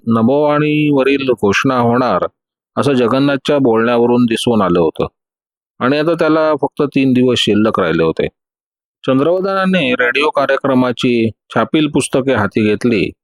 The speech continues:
आणि पाहिलं. तिसऱ्या दिवशी रात्री दहा वाजता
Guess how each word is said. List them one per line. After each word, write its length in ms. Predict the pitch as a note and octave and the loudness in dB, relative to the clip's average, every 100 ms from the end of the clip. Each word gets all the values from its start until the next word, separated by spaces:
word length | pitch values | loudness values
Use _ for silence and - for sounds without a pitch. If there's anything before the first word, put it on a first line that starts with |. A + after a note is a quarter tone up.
| _ _ _ - | _ _ _ -4
आणि 420 | A#2+ C3+ C3+ C3+ - | -2 0 -2 -4 -2
पाहिलं. 380 | G2 F#2 D2+ D2 _ _ _ _ _ _ _ _ | -2 0 -2 -6 _ _ _ _ _ _ _ _
तिसऱ्या 300 | B2+ - E3 | -4 0 0
दिवशी 360 | F#3 F3 - F3+ | 2 0 0 0
रात्री 300 | D#3 C#3 D3+ | 0 0 0
दहा 260 | B2+ G2+ A#2+ | 0 0 0
वाजता 480 | B2+ - G#2+ E2+ | -2 -2 -2 -2